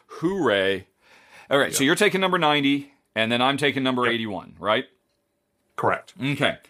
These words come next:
Speaker 1: And let me confirm, let me make sure everything is A-okay, okie dokie. Right, so our sponsor this week,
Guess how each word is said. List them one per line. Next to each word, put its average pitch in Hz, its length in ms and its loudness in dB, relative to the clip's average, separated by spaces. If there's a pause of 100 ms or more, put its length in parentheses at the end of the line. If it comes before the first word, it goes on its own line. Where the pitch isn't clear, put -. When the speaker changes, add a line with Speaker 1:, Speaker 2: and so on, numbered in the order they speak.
(420)
Speaker 1:
And 139 360 2
let 151 100 0
me 170 120 0
confirm, 131 600 0
let 135 80 -4
me 135 80 -2
make 127 160 -2
sure 117 380 0 (100)
everything 135 880 2
is 101 360 -2
A-okay, 117 580 2
okie 107 320 -4
dokie. 87 460 -6 (100)
Right, 82 240 -2
so 90 340 2 (580)
our 87 140 -4
sponsor 139 680 2
this 95 220 -4
week, 98 320 -6